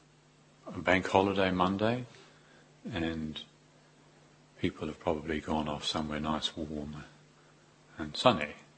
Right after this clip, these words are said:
which you can't blame them, really. Anyway, there's some of you here this evening, and, um, since last week, so I re-, I received a letter. Somebody wrote me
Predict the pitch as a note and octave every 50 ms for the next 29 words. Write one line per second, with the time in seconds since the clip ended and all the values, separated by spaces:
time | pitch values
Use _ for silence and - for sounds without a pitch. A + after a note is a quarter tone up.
0 | - - - - - - - - - - - - - - - - - - - E2
1 | D2+ D2 E2 F2 D#2+ D#2 D2 C#2 C#2 C2+ C#2 C#2+ C#2+ A2 B2+ B2 - - - -
2 | - - - - - - - - - - - - - - - - - G2+ G2 G2
3 | F2+ D#2 D2 D2 D#2 F2 G2 F#2 F#2 E2+ D#2 D2 - - - - - - - -
4 | - - F2+ F#2 F2+ D#2+ D#2 D2 C#2+ D#2 D#2 D2+ D2 - - E2 D2+ C#2 D#2+ D#2+
5 | D#2+ F2 G#2 G2 F2 D#2+ D#2 D2+ D2 C#2+ - - - - - - - - - -
6 | - - - F2 E2+ E2 E2 D#2+ D2 - - - - - - - - - - -
7 | - - - - - - - - - - - - - - E2+ - - F#2 F#2 F#2
8 | - - - F#2 E2 D#2 D#2 - - - E2 - F2+ F2+ E2+ E2+ E2+ F#2+ G#2+ A2+
9 | F#2+ F2+ F#2 F2 - - G2+ F#2 E2 E2 E2+ F#2 G#2+ G#2 - - D2+ C#2+ C#2+ -
10 | - E2 D#2+ D#2 D2+ D2+ D#2 D#2 D#2+ - - - D#2+ D2+ D2